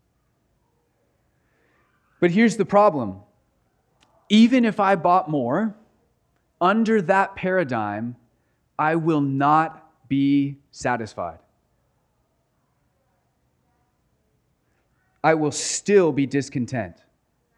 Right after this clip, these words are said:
Because I'm taking my unlimited desire and pointing it at limited material things and asking them to be more than they are.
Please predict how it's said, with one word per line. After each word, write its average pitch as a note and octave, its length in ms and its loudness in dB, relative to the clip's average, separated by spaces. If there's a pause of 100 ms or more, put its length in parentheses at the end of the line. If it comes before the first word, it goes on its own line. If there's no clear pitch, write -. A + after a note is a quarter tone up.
(1000)
Because F3 440 2
I'm F3 200 2
taking G#3 440 -2
my F3 300 2
unlimited E3+ 680 -2
desire D#3 920 -2 (480)
and D#3+ 160 0
pointing G3 380 -2
it F3+ 180 -2
at D#3 180 -4
limited F3+ 640 0
material E3 520 0
things D3+ 460 -4
and D3+ 240 -4
asking G#3 520 -2
them G3+ 200 0
to F3 140 -4
be E3+ 300 -2
more D#3+ 320 0
than D3 220 -2
they C3 180 -2
are. G2 420 -6